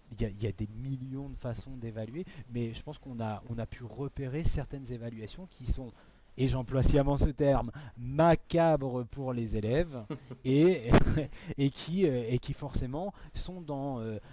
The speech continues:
Speaker 1: voilà, dans l'élément anxiogène et qui biaisent en fin de compte cette évaluation. L'évaluation qui vient du latin, comme vous le savez, valuare, qui veut dire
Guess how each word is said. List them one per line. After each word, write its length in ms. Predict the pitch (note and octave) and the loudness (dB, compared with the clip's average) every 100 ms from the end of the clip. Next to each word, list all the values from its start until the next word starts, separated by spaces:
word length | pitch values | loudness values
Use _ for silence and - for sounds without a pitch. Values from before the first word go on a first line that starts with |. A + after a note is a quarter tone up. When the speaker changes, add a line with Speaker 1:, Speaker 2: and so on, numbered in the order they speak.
| A2 | -12
Speaker 1:
voilà, 340 | A2 F2 B2 | -8 -6 -4
dans 200 | C3+ A#2 | -6 -6
l'élément 480 | A2+ A#2 A#2 B2 A#2 | -4 -4 -4 -6 -10
anxiogène 580 | A#2 - B2 A2+ C#3+ E3 | -12 -12 -12 -6 -4 -4
et 80 | C#3 | -6
qui 160 | C#3 | -10
biaisent 580 | C3 - F3 A#3 E3 A#2+ - | -12 -4 0 0 -2 -10 -10
en 120 | B2 | -12
fin 180 | - B2+ | -10 -12
de 100 | A#2 | -12
compte 320 | - D3+ - | -16 -16 -14
cette 240 | - C3+ C3 | -6 -6 -4
évaluation. 640 | A2 A2 G2+ F#2+ - F3 - - | -6 -6 -8 -12 -14 -16 -14 -4
L'évaluation 560 | C#3+ D#3 D3 C#3 - B2+ | -2 0 -2 -4 -10 -14
qui 160 | B2 | -12
vient 160 | A2 A2+ | -10 -10
du 120 | A2+ | -4
latin, 280 | A#2+ A#2+ A#2 | -4 -2 -6
comme 200 | A2 A2 | -10 -12
vous 100 | A2+ | -8
le 60 | |
savez, 280 | A2+ A#2+ A2 | -6 -4 -6
valuare, 640 | F#2 D3 D3 B2 G#2+ B2+ F3 | -2 0 0 -2 -2 -2 -4
qui 160 | - A#2+ | -6 -10
veut 140 | G2+ | -8
dire 220 | G#2+ D3 | -6 -8